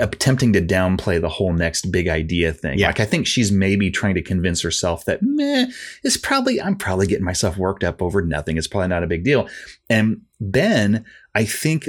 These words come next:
Speaker 1: legitimately trying to support Leslie. And, and, and
Speaker 2: I think
Speaker 1: con-
Speaker 2: he thinks he's being helpful here.
Speaker 1: Yeah. Oh, oh, I, absolutely.
Speaker 2: 'Cause there's a mo-, there's a beat, a little moment that's gonna happen here in a few minutes, I think, is why I think that.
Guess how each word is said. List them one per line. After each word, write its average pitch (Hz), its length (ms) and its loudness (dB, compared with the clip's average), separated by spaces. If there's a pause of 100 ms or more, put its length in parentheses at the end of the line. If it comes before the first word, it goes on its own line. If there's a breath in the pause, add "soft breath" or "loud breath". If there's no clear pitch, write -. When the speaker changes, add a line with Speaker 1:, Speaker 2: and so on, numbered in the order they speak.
Speaker 1:
legitimately 104 840 2
trying 101 400 0
to 92 480 -2
support - 720 0
Leslie. - 640 -4 (100)
And, 120 180 0
and, 117 280 2
and 104 180 2
Speaker 2:
I 143 80 2
think 196 200 4
Speaker 1:
con- 180 60 2
Speaker 2:
he 190 60 4
thinks 156 260 2
he's 135 140 4
being 110 220 4
helpful 80 480 -4
here. 80 140 -2
Speaker 1:
Yeah. 277 440 2 (100)
Oh, 208 240 2
oh, - 200 2
I, 147 260 0
absolutely. 185 640 2
Speaker 2:
'Cause 139 140 6
there's 170 160 4
a 147 40 6
mo-, 127 300 4
there's 123 160 6
a 113 60 4
beat, 104 400 2 (160)
a 123 40 0
little 120 220 4
moment 101 400 4
that's 98 160 -4
gonna 101 220 0
happen 98 260 2
here 95 160 2
in - 20 0
a 85 60 -2
few 95 160 -2
minutes, 87 340 0
I 90 120 0
think, 92 340 -2 (240)
is 95 180 -4
why 85 320 2
I 73 80 -2
think 73 280 -8
that. - 180 -8